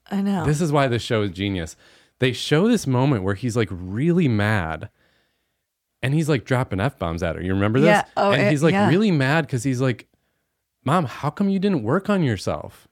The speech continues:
Speaker 2: He was mad that she hadn't, because right before that, they had shown a scene where, like, he suggested therapy 'cause it's been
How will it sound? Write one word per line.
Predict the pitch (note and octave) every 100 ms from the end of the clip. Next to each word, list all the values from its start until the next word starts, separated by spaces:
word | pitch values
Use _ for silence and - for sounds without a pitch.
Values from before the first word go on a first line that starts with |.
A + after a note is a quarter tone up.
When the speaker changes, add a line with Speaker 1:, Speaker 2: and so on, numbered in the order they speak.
| _ _
Speaker 2:
He | D3+
was | D3+
mad | A#2+ A#2 F3+
that | F#3+ A2
she | D#3 B2
hadn't, | - C#3 D3 D3 - _ _ -
because | B2+ C3+
right | D3 G3
before | G#3 - F#3+ G3
that, | D3 B2+
they | C3
had | A#2+
shown | - D3 D3+
a | B2
scene | - C#3+ C#3+
where, | B2 A2+
like, | G#2+ G#2+
he | - C3 A#2+
suggested | - A2 A#2 A#2+ - C3 G2+
therapy | A2+ G#2+ G#2 G#2
'cause | F#2+ F#2+ - -
it's | G#2
been | - G#2 G#2